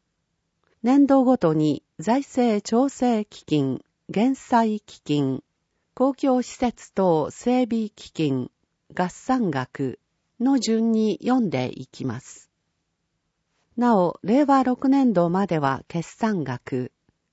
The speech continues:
令和七年度は決算見込み額です。令和四年度、財政調整基金百三十億円、減債基金六十一億円、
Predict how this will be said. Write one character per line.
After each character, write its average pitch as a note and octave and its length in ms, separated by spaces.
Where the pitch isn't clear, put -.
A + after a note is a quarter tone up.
令 B3+ 240
和 B3 160
七 A3+ 320
年 B3+ 260
度 D3+ 140
は C3+ 240
決 G#3+ 200
算 B3 380
見 G#3+ 160
込 C#4 140
み C#4+ 160
額 C#3 320
で A#2+ 180
す。 - 320
令 C#4 240
和 C4 200
四 G#3+ 180
年 F#3+ 360
度、 C3 280
財 A3+ 220
政 A3 460
調 B3 280
整 A#3+ 380
基 - 220
金 C#3 380
百 - 240
三 C#4 300
十 A#3+ 320
億 G3+ 400
円、 B2+ 360
減 C4+ 240
債 B3 440
基 - 200
金 C#3+ 440
六 F3+ 320
十 A#3 400
一 A3 400
億 G3+ 400
円、 C#3+ 360